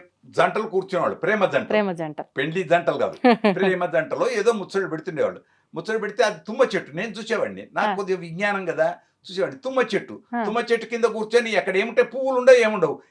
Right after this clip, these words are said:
Speaker 1: ఉసుక, ఇసుక. ఆ
Speaker 2: <laughs>
Speaker 1: ఇసుకను ఈమె పట్టుకుంటుంది, వా-, ఆ ఇసుకను ఆయన పట్టుకుంటాడు. ముచ్చట్లేంటి?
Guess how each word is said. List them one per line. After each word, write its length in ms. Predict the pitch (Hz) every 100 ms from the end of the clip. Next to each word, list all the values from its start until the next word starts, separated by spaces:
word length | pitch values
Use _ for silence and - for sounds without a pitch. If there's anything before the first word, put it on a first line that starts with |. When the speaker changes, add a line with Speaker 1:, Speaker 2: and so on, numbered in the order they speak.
| -
Speaker 1:
ఉసుక, 380 | 220 214 - - - _ -
ఇసుక. 360 | 160 - 123 - 196 196 170
ఆ 80 | 190
Speaker 2:
<laughs> 120 | 208
Speaker 1:
ఇసుకను 300 | 208 247 226
ఈమె 280 | 190 202 226
పట్టుకుంటుంది, 500 | 233 233 220 220 254
వా-, 120 | 214
ఆ 320 | 208 208 196
ఇసుకను 380 | 220 214 233 254
ఆయన 280 | 214 185 190
పట్టుకుంటాడు. 500 | 175 170 156 143 139 - -
ముచ్చట్లేంటి? 1080 | 202 226 262 262 254 254 262 262 262 262